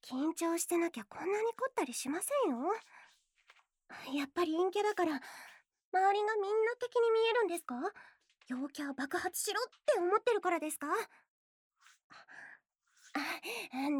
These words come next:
からそんなに落ち込まないでくださいよ。先輩に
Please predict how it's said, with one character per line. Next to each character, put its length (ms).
か 120
ら 180
そ 140
ん 20
な 60
に 40
落 140
ち 120
込 40
ま 100
な 280
い 20
で 100
く 100
だ 140
さ 160
い 80
よ。 100
先 420
輩 220
に 100